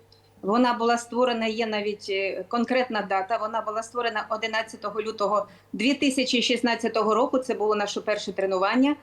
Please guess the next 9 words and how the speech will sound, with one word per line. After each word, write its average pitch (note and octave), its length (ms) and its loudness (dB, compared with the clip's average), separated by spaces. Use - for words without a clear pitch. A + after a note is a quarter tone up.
коли C4 220 4
ми B3+ 100 2
прийшли, B3 560 0
е, G#3+ 300 0
в - 40 -20
спортивну A3 500 -2
залу. G#3+ 380 2
І C#4+ 180 2
ось D4 400 2